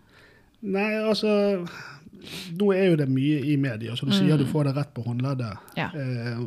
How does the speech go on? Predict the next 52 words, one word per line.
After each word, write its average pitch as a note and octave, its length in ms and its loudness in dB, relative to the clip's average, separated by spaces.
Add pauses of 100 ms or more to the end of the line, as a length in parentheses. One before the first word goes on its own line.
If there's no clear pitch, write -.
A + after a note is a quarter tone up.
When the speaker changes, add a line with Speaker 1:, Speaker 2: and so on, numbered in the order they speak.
(100)
Speaker 1:
så D3+ 120 -4
du C#3+ 60 -2
blir D3 100 0
påminnet D3+ 500 0
det A2 120 -10
hele G2+ 160 -10
tiden. F#2+ 300 -14
Speaker 2:
Mm. G3 220 0 (320)
Speaker 1:
Så - 120 -4
kanskje E3+ 300 2
det D#3+ 240 2
å, C3 400 -4
eh, B2 460 -6 (680)
posisjonere C3 720 -2
det B2+ 160 -4
ut D3 220 -2
litt, - 380 -14 (200)
eh, A#2 400 -8
hvis B2+ 180 -6
du C3+ 80 -4
trenger B2 280 -4
det, C3 180 -6
og F#2+ 100 -8
ikke, B2 380 -6
ikke C#3 200 -4
gå C#3+ 280 0
i A2 40 -4
det A#2 340 -6 (320)
hele B2+ 160 -2
tiden. B2+ 340 -6 (120)
Speaker 2:
Mm. F#3 220 -2 (500)
Speaker 1:
Men F3 140 0
så, G3 280 0
eh, G#2 360 -10 (200)
er E3+ 100 -2
jo A3+ 60 2
det F#3 100 2
litt F3 100 0
sånn D#3+ 160 0
rart, D#3 240 0
for - 80 -6
det D#3+ 100 2
at D3+ 180 -8
det D#3 120 -2
er C#3 80 -6
alltid G3+ 300 -6
en D#3 80 -2
krig D#3 420 -6
et - 180 -14
eller A2+ 120 -8
annet B2+ 120 -4
sted. A#2+ 280 -10